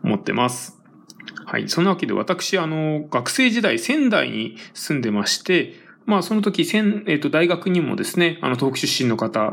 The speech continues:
たくさんいたんですけども、まあ、えっと、青森、秋田、岩手、福島、山形、宮城ですね。はい。まあ、けど、そういうなんか来てる学生の中であんまりこう方言強い人はいなくて、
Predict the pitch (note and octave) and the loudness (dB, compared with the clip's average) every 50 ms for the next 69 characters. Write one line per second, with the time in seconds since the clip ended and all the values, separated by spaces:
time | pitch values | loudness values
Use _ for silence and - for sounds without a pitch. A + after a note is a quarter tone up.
0 | - - A#2+ A#2+ - - C3 A#2+ A2 G#2+ A2 G#2 - A#2 G#2 G2+ G2 - - - | -4 -6 -4 -4 -2 -2 -2 0 0 -2 -2 -2 -2 -2 0 -2 -2 -2 -4 -4
1 | - - C3 - - C#3 D#3+ E3+ D#3+ D3 C#3 A#2+ - - - - - - - - | -4 -2 -2 -2 0 2 2 2 2 2 2 0 -2 -4 -10 -18 -20 -14 -6 -2
2 | A#2+ A2+ A2 G#2 - G#2+ G#2 G#2+ G#2+ G#2+ G#2+ G#2 G#2 G#2 G#2 G#2 G#2 G2+ G2+ G2+ | 0 0 0 0 0 0 2 2 2 2 0 0 2 2 2 4 4 4 2 2
3 | G2 - - - - - A2+ G#2 G2+ G#2 A2 G#2+ G#2 G2+ G2+ G#2 - - A#2 G#2+ | 0 -4 -8 -6 -2 0 0 2 2 2 2 2 2 2 0 -2 -4 -2 0 2
4 | G#2 G#2 G2+ G2+ G2 - - - A2+ - - - B2 A#2 A2 G#2 G#2 G#2 G#2 G#2 | 2 4 4 2 0 0 -2 -2 -2 -2 -2 0 0 0 0 0 2 2 2 2
5 | G#2 G#2 G2+ G2 - - G#2 G2+ G#2 G#2+ G#2 - - - - - G#2+ G#2+ G#2 G2 | 2 0 0 -2 -2 0 0 2 2 0 0 -2 -6 -8 -4 -2 0 0 0 -2
6 | - - - - D3+ - D#3 D#3 - - - - - - B2+ A#2 G2+ - - - | -6 -8 -4 -2 0 0 -2 -2 -6 -14 -18 -12 -6 -2 0 0 -2 -2 -8 -16
7 | - - - - - - - - - - - F3 E3+ E3+ - - D#4 - - - | -16 -16 -16 -16 -18 -20 -20 -20 -8 -2 0 0 0 0 0 -2 -2 0 2 0
8 | D#3+ - - - - G4 D#4+ C4+ B3+ C4 B3+ B3 B3+ A3+ G3+ E3 - - - - | 0 0 -2 -4 -4 -2 0 2 4 4 4 2 2 0 -2 -2 -4 -6 -8 -6
9 | - - F3+ D3 - - - - - - E3+ E3 D#3 E3 E3 D#3+ - B2 - - | -2 -2 0 0 0 -2 -4 -2 0 0 0 0 0 0 -2 -2 -2 0 0 0
10 | - A#3 B3+ C#4+ D4 C#4+ C#4+ C#4 B3+ B3 B3 - B3 A3+ - - - A3+ G3+ G3 | 2 0 0 0 0 2 2 4 2 2 2 2 0 0 0 0 0 0 2 4
11 | G#3+ G3+ E3+ F3 - - D#3 D#3+ D#3 C3 C#3 - - B2+ A2+ G#2+ A2 A#2 A#2 B2 | 4 2 2 0 2 2 4 4 4 2 0 -2 -2 -2 0 0 0 0 0 0
12 | B2 B2 - - - C3+ B2 G#2+ G2 - - | -2 -4 -6 -4 -2 0 0 0 -2 -6 -12